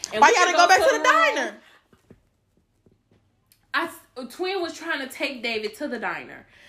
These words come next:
Speaker 1: So she trying to, we couldn't remember what the name of it was.
Speaker 2: Just the
Speaker 1: And
Speaker 2: diner?
Speaker 1: then Twin is just trying to navigate him now.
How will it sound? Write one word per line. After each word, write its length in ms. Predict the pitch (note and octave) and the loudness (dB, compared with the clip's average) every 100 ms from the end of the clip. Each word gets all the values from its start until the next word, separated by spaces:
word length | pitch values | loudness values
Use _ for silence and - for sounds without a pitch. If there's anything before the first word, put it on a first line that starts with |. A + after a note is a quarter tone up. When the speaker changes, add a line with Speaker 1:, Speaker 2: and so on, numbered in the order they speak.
| - | -6
Speaker 1:
So 180 | - C4 | 0 0
she 240 | - E4+ | 4 4
trying 320 | E4 D#4 C4 | 4 2 2
to, 80 | B3+ | 0
we 180 | A3+ F4+ | 2 2
couldn't 240 | F#4+ F4+ | 4 0
remember 280 | D4 C#4+ C4+ B3+ | 2 2 0 0
what 160 | A#3+ | 0
the 60 | A#3+ | 0
name 340 | A#3+ B3+ B3+ | 2 2 2
of 140 | A3 G#3 | 0 -2
it 100 | F#3+ | -2
was. 340 | F3 F3 A3 | -4 -4 4
Speaker 2:
Just 220 | D4 E4 - | 6 6 6
the 60 | |
Speaker 1:
And 80 | C#4 | 8
Speaker 2:
diner? 320 | C4+ C#4 F4 | 10 10 6
Speaker 1:
then 240 | D4+ A4+ - | 4 2 -2
Twin 400 | F#4+ F4 F#4+ E4+ | -4 -2 -2 -4
is 180 | E4 | -4
just 320 | C#4 C#4 - D4+ | 0 0 -2 -2
trying 240 | D#4+ C#4+ | 0 2
to 80 | C4+ | 0
navigate 540 | C#4 D4 C#4+ C4 B3+ | 2 2 2 0 0
him 200 | C4+ A#3+ | 0 -2
now. 300 | B3 A#3 G3+ | 0 0 -2